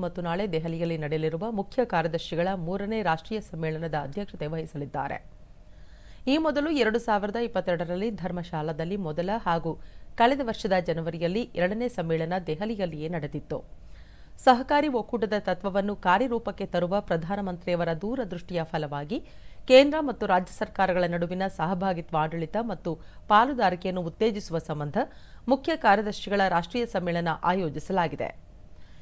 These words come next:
ಇಂದಿನಿಂದ ಒಟ್ಟು ಮೂರು ದಿನಗಳ ಕಾಲ ನಡೆಯಲಿರುವ ಮುಖ್ಯ ಕಾರ್ಯದರ್ಶಿಗಳ ರಾಷ್ಟ್ರೀಯ ಸಮ್ಮೇಳನದಲ್ಲಿ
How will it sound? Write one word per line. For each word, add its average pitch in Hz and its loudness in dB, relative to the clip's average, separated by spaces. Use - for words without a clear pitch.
ಇಂದಿನಿಂದ 302 2
ಒಟ್ಟು 247 0
ಮೂರು 233 0
ದಿನಗಳ 196 0
ಕಾಲ 185 6
ನಡೆಯಲಿರುವ 175 -2
ಮುಖ್ಯ - -4
ಕಾರ್ಯದರ್ಶಿಗಳ 170 0
ರಾಷ್ಟ್ರೀಯ 208 -4
ಸಮ್ಮೇಳನದಲ್ಲಿ 156 -2